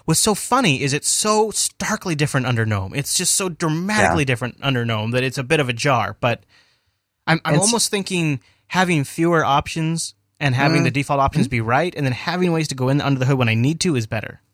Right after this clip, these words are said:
Speaker 2: That is my philosophy. It's gotten, it's basically turned into such a bad situation to where I can't get beyond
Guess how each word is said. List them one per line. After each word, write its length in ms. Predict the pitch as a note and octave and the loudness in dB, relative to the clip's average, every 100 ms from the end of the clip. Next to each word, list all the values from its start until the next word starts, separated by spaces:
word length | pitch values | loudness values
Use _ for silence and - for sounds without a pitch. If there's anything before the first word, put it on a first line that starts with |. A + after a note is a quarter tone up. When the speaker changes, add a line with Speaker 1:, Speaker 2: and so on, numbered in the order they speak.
| _ _ _ - - | _ _ _ -12 -2
Speaker 2:
That 240 | F3 A3+ | 2 2
is 140 | G#3 - | 2 2
my 200 | D3 D3+ | 2 2
philosophy. 440 | C3 G#2+ A2 D3 | 2 2 2 0
It's 220 | - A3+ | -2 0
gotten, 320 | - B3 G#3+ C#3 - | 2 2 0 -4 -2
it's 220 | F3+ - | -2 -2
basically 420 | F3 G3 - E3+ | 0 0 2 0
turned 240 | - D#3+ D3 | 2 2 0
into 180 | B2+ - | -2 0
such 260 | D3+ - | 0 2
a 20 | |
bad 240 | B2 A#2 A#2 | 2 0 2
situation 560 | B2+ A#2+ G#2+ G#2 G#2+ | 0 2 2 2 0
to 60 | A2 | 0
where 180 | G#2 - | 0 2
I 140 | D3 | 0
can't 420 | - - E3 - | 0 0 0 0
get 400 | B2+ B2+ - A2 | 0 0 0 -4
beyond 640 | A2+ G#2 G#2+ A2+ A2+ G2+ | -2 2 4 4 2 0